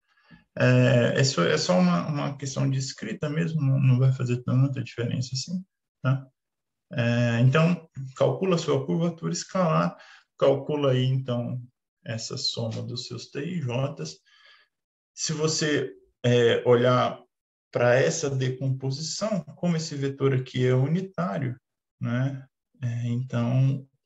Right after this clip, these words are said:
o módulo do T quadrado é um menos o, a função ângulo ao quadrado, tá?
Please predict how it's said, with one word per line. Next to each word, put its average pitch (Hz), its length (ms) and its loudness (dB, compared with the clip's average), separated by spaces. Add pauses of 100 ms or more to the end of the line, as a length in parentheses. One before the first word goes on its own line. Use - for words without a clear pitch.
(140)
o 120 140 -2
módulo 127 520 2
do 123 200 -6
T 123 260 -4
quadrado 135 720 -2 (460)
é 135 180 -2
um 143 420 0
menos 139 960 -4
o, 123 520 -8 (500)
a 120 100 -2
função 117 560 -6
ângulo 117 320 -4
ao - 200 -2
quadrado, - 440 -8 (1200)
tá? - 340 -4